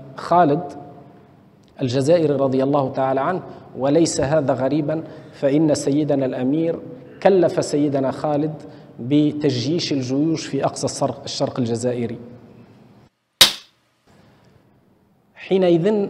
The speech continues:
من يومنا هذا إلى سيدنا رسول الله صلى الله عليه وسلم يمكن أن تطمئن إلى سي-،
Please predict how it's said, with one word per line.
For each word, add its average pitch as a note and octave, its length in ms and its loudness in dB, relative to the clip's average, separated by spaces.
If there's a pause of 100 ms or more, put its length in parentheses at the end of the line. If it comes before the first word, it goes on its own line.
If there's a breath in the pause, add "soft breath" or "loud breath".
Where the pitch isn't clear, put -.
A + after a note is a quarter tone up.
(260)
من D#3 520 4 (160)
يومنا E3+ 500 6
هذا F3 360 2
إلى D#3+ 280 2
سيدنا F3 540 -2
رسول D#3+ 360 -2
الله E3 300 0
صلى D3 260 -4
الله D3+ 200 0
عليه D3 180 -2
وسلم E3 420 -4 (120)
يمكن D#3 540 2
أن C3+ 300 -2
تطمئن E3+ 680 -2
إلى C#3 320 0
سي-، C#3 280 -6